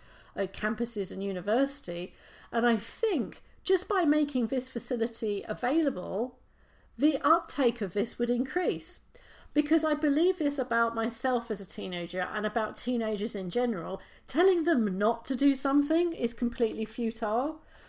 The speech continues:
but providing an environment where teenagers can make informed choices, where they feel that they can belong and they're not weird or uncool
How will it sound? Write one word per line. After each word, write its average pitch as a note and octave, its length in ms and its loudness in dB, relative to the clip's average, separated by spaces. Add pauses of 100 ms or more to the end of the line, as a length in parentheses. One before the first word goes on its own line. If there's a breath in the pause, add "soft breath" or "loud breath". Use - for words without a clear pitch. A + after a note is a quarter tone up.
(180 soft breath)
but C4 180 4
providing D4+ 640 2
an B3 180 -2
environment A#3 760 0
where G3+ 160 -2
teenagers G#3 720 -2
can A3 200 -6
make G3 320 -6
informed G#3+ 640 2
choices, - 760 2 (360 loud breath)
where A3+ 160 6
they A3 120 4
feel B3+ 320 4
that - 220 -2
they G3+ 420 0 (220 soft breath)
can A3 180 -2
belong A3 720 4
and F#3+ 100 -4
they're G3 80 -2
not A3+ 240 0
weird A#3+ 580 8
or F3 320 -4
uncool A#3 760 2